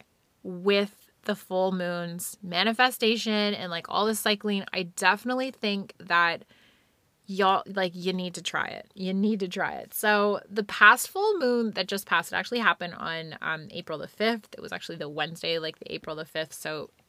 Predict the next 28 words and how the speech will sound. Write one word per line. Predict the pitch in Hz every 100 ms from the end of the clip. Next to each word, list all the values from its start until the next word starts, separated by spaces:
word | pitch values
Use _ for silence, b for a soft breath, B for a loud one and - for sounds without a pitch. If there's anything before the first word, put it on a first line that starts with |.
| -
technically | - 185 190 202
it | 185
was | 175
April | - 147
the | -
sixth, | 151 - 214 208 202 - - -
if | 208
we | 156
wanna | 156 156
get | 147 -
really, | 156 160
really | 147 151
technical. | 160 165 180 185 170
But, | 165 151 - B B B B
um, | - 175 165 156 -
that's | 214 220
when | 262
I |
actually | 190 180 -
saw | 160 - 165
it. | - -
So | - 190 -
it | 220
was, | 202 214 202 190 202 -
um, | 170 170 165 156 165 _ _ _ _ _ _ _ _ - -
the | 190
pink | 202 - 202 214 -
moon. | 226 220 220